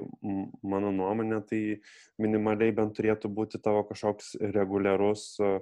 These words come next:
paskaitymas, e, naujienų, e, e, ką tie žmonės gero nuveikia, ką, kokius darbus jie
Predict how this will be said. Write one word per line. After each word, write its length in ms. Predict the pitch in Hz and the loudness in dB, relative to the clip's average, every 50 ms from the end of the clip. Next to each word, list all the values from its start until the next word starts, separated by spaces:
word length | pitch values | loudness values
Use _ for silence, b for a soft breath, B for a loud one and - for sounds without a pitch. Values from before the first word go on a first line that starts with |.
| - b b b b b b - | -4 b b b b b b -4
paskaitymas, 840 | - 104 - - - 113 101 104 104 104 104 98 95 95 95 92 - - - - - - - | -4 -4 -4 -2 0 0 0 0 0 -4 -4 -4 -2 -2 -4 -6 -8 -16 -18 -20 -20 -20 -20
e, 180 | _ - - - - - - - - - - - | _ -14 -12 -12 -12 -12 -14 -16 -16 -16 -16 -14
naujienų, 880 | - - 104 98 95 95 95 92 95 95 104 117 127 120 110 104 101 98 95 | -10 -6 -4 -2 -2 -2 -2 -2 -2 0 0 0 0 0 -2 -2 -4 -4 -4
e, 560 | 95 92 - _ _ _ _ _ - 98 95 95 92 92 92 92 - _ _ _ _ _ _ _ _ _ _ _ _ - | -6 -8 -10 _ _ _ _ _ -8 -6 -4 -4 -4 -4 -6 -8 -10 _ _ _ _ _ _ _ _ _ _ _ _ -14
e, 180 | - 104 95 92 90 90 _ _ _ | -10 -8 -6 -6 -8 -10 _ _ _
ką 180 | - - 98 98 | -2 0 0 0
tie 200 | 95 - 101 98 | 0 -2 -4 -4
žmonės 480 | 95 98 95 98 98 101 98 95 - - - - - - - - _ _ _ _ _ - _ _ - | -2 -2 -2 -2 0 0 -2 -4 -6 -10 -18 -18 -20 -20 -20 -20 _ _ _ _ _ -20 _ _ -12
gero 400 | 98 95 98 92 95 98 98 95 | -8 -4 -2 0 0 0 0 0
nuveikia, 640 | 92 95 101 104 110 107 101 101 - - 101 101 101 98 101 98 98 98 98 98 - - _ _ _ _ _ - - _ | 0 -2 -2 -2 -2 -4 -4 -6 -4 -2 -2 0 0 0 0 0 0 -2 -2 -4 -6 -10 _ _ _ _ _ -20 -20 _
ką, 240 | - - - 92 95 - - | -12 -6 -4 -4 -4 -4 -6
kokius 340 | - - 92 - 101 95 92 | -10 -12 -10 -8 -8 -6 -4
darbus 500 | 95 95 101 107 104 101 104 98 - - - | -2 0 0 -2 -2 -6 -8 -10 -10 -14 -10
jie 520 | - 101 101 101 101 98 98 98 101 98 | -8 -6 -4 -2 -2 -2 -2 -2 -4 -4